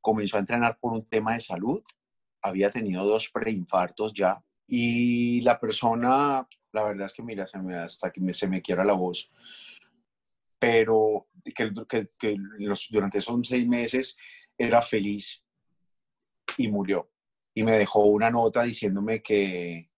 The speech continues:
que era de las mejores cosas que le había pasado en la vida.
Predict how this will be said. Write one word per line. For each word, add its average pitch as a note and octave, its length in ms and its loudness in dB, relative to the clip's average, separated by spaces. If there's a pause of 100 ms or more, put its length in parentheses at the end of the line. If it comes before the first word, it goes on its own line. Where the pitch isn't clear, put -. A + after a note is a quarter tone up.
(720)
que G#2 280 4
era A2 480 0
de A2 360 -8
las G#2 140 -4
mejores G2+ 400 -6
cosas A2+ 280 -10
que A#2+ 100 -10
le G#2+ 60 4
había F#2+ 100 2
pasado G2+ 260 -2
en G#2 80 -4
la G#2+ 80 -2
vida. G2+ 380 0